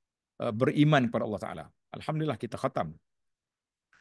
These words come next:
Kemudian kitab, eh,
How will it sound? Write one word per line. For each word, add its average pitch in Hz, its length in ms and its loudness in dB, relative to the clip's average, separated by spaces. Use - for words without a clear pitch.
Kemudian 147 480 4
kitab, 151 480 4
eh, 120 1040 4